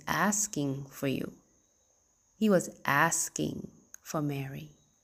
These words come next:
While she wept,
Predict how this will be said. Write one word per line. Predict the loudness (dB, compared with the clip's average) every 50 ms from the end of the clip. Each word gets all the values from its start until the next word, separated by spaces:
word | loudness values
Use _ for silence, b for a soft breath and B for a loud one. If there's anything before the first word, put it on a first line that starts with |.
| _ _ _ _ _ _ _ _ _ _ _ _ _ _ _ _ _ _ _ 2
While | 6 8 8 8 8 6
she | 4 4 4 4 2
wept, | 4 2 0 -2 -2 -6 -10 -10 -10 -10 -10 -10